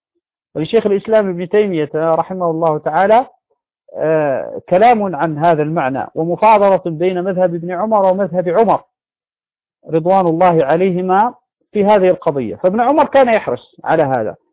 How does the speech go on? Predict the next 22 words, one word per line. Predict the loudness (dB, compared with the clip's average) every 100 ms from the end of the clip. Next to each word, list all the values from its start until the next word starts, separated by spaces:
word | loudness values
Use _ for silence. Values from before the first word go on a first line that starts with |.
| _ 2
هو |
رأى | 6 6 6
النبي | 4 2 0
صلى | 2
الله | 0
عليه | 2
وسلم | -2 -2 -4 -6 _ _ _ -2
بات | 4 4 4
بذي | 2 0 -2 -4
طوى | -6 -4 -2 -4 _ _ _ _ -10
وصلى | -8 -2 0 2
الصبح | 0 0 -4 -4 -4
واغتسل، | -2 0 -2 0 0 0 -4 _
فكان | 2 4 2 -2 _ 2 2 2
يتبعه | -2 0 0 2 0 -2 -6 -8 _ _ _ 0
رضوان | 2 2 0
الله | 2 2 4
عليه | 4 2
في | 0 -2
هذه | 0 0 0 -2 -2
الأمور | -2 0 0
كلها. | -2 -6 -8 -10